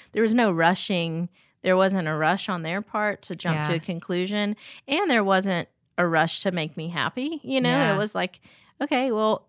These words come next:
Speaker 1: if that's what God's speaking in your heart, keep praying about it." And, you know, God's outside of time. So
Speaker 2: Yeah.
Speaker 1: at some point, you know, it will happen if that's meant to be,
Speaker 2: Yeah.
Speaker 1: meant to be part of our family story. And who knew that obviously it would become part of a lot of people's,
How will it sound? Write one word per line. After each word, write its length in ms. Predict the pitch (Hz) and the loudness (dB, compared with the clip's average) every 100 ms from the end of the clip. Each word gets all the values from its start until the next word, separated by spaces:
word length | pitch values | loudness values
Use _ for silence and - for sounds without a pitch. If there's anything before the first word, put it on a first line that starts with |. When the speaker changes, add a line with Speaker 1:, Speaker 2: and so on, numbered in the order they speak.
| _ | _
Speaker 1:
if 260 | 202 220 - | -4 -4 0
that's 500 | 196 240 247 - - - | 2 2 0 -12 -16 -6
what 260 | 214 - | -4 -2
God's 260 | 180 180 190 | 0 0 0
speaking 260 | 202 202 196 | -6 -4 -2
in 20 | |
your 100 | 175 | -2
heart, 200 | 190 - | -4 -6
keep 220 | - - | -10 -10
praying 320 | - 175 208 | -4 -4 -2
about 320 | 185 147 131 147 | -2 -2 -2 -2
it." 200 | 202 - _ | -4 -6 _
And, 360 | 170 151 123 185 _ _ _ | -8 -6 -6 -10 _ _ _
you 60 | 339 | -4
know, 100 | 247 | -2
God's 260 | 226 262 | 2 0
outside 340 | 233 - 180 160 | 0 -2 -2 -4
of 80 | 151 | -4
time. 440 | - 180 147 156 | -6 -4 -2 -4
So 240 | 196 180 165 | -4 -2 0
Speaker 2:
Yeah. 120 | 160 156 | 0 -2
Speaker 1:
at 80 | 160 | -2
some 220 | - 233 | 0 0
point, 360 | 262 214 175 165 _ _ | 2 0 0 -2 _ _
you 200 | 190 185 | -4 -2
know, 160 | 170 170 | -2 -2
it 160 | 175 190 | 0 0
will 100 | 190 | 0
happen 500 | 185 196 - 139 139 | 2 0 0 -2 -2
if 240 | - 175 | -6 -8
that's 340 | - 156 - - | -4 -4 -4 -6
meant 240 | 147 - - | -6 -8 -10
to 100 | 156 | -8
be, 380 | 156 143 151 180 | -8 -8 -8 -8
Speaker 2:
Yeah. 280 | 165 160 147 _ | -8 -8 -10 _
Speaker 1:
meant 240 | 185 160 - | -6 -6 -6
to 80 | |
be 260 | 175 165 151 | -10 -8 -10
part 260 | - 175 160 | -6 -2 -2
of 80 | |
our 120 | 156 160 | -2 -4
family 320 | 160 160 170 | -6 -6 -6
story. 520 | - 220 240 165 147 | -8 -10 -6 -6 -6
And 220 | 151 151 | -6 -6
who 280 | - 170 165 | -4 -2 0
knew 260 | 151 156 143 | 0 -2 -2
that 220 | 147 139 | -2 -4
obviously 400 | - 143 147 143 | -4 -4 -6 -10
it 40 | - | -10
would 120 | 147 | -10
become 300 | 156 160 160 | -8 -6 -4
part 160 | 156 | -4
of 60 | 147 | -2
a 40 | |
lot 180 | 139 208 | 0 0
of 60 | 190 | 0
people's, 460 | 156 - 135 - | -6 -6 -10 -10